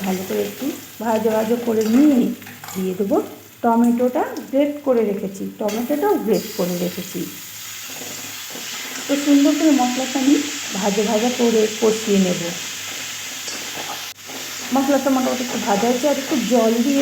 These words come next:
ভালো করে কষাবো মশলাটা, যতক্ষণ না তেল ছাড়ছে ভালোভাবে।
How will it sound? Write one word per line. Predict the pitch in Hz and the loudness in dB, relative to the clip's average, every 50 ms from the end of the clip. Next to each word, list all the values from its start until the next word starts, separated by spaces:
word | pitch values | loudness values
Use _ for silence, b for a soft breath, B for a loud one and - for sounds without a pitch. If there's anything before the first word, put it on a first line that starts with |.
| - - 226 | 0 0 -2
ভালো | 240 202 190 - | 0 0 0 0
করে | 208 196 202 - | 2 0 0 0
কষাবো | - 196 196 196 226 214 220 294 320 294 | 2 0 0 0 -2 -2 -2 -2 -2 0
মশলাটা, | 247 220 190 - 208 202 196 - 277 359 294 | -2 -2 -2 -2 -4 -4 -2 -2 -4 -2 -2
যতক্ষণ | 254 247 - 196 196 - 233 240 247 | -2 -4 -4 -6 -8 -6 -2 0 0
না | 247 - - | 0 0 0
তেল | 196 196 196 190 190 | 0 0 0 0 -2
ছাড়ছে | 196 208 - - 226 202 190 | -4 -6 -6 -6 -4 -4 -2
ভালোভাবে। | 180 190 196 196 208 220 247 - | 0 0 2 2 2 2 0 -2